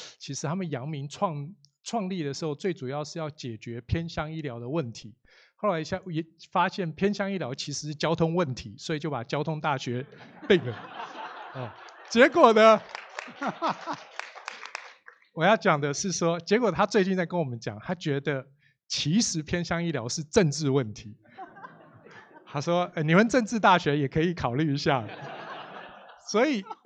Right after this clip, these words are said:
我要讲的第二个其实蛮重要的是，我觉得整个健保的问题，它现在要改变，其实是一个很复杂的政治问题了。因为在这个里面，当你一旦把它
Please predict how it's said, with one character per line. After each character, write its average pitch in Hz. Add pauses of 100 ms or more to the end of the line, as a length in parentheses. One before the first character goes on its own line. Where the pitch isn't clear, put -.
(340)
我 196
要 302
讲 175
的 160
第 330
二 294
个 196
其 170
实 156
蛮 160
重 185
要 175
的 139
是， 143 (360)
我 139
觉 175
得 240 (340)
整 143
个 180
健 277
保 156
的 143
问 202
题， 139 (440)
它 240
现 226
在 202
要 214 (220)
改 120
变， 170 (280)
其 165
实 165
是 214
一 175
个 151
很 110
复 196
杂 113
的 110
政 143
治 113
问 110
题 -
了。 - (400)
因 190
为 208
在 208
这 202
个 269
里 151
面， 190
当 196
你 165
一 220
旦 240
把 120
它 190